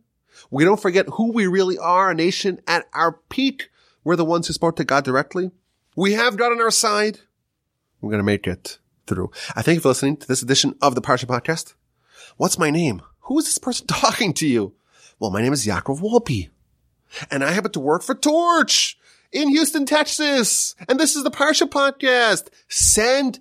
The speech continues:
me an email. Well, what's your email? If you look down at the bottom, the description of the podcast, it has my email. But if you don't want, the email address is rabbi walby at gmail dot com.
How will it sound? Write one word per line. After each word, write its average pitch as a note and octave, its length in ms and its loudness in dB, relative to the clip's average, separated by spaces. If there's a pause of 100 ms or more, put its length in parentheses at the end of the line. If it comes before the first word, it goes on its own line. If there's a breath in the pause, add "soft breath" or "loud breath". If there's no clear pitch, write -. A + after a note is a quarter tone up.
me B3 260 2
an A#3 60 2
email. C4 760 2 (600)
Well, G#2+ 120 -10
what's F3+ 200 -4
your - 80 -2
email? A#2+ 400 -4 (800)
If - 100 -10
you A2+ 80 0
look D#3+ 220 2
down C#3 200 4
at A#2+ 60 0
the A2 60 -6
bottom, B2+ 420 2
the G2 60 -6
description C3+ 340 -4
of A#2 80 -2
the - 60 -14
podcast, A2+ 360 -4
it F#2 40 -6
has G2+ 140 -6
my F#2+ 60 -4
email. A#2 400 2 (160)
But G2+ 160 0
if - 200 -10
you - 100 -20
don't C#3+ 200 0
want, A#2 360 -4 (360)
the B2 100 -6
email D3+ 80 4
address A#2 240 0
is B3+ 400 0 (400)
rabbi E3 960 2
walby D3+ 640 2
at C3+ 80 -2
gmail D#3+ 240 -2
dot G3 160 0
com. E3+ 460 0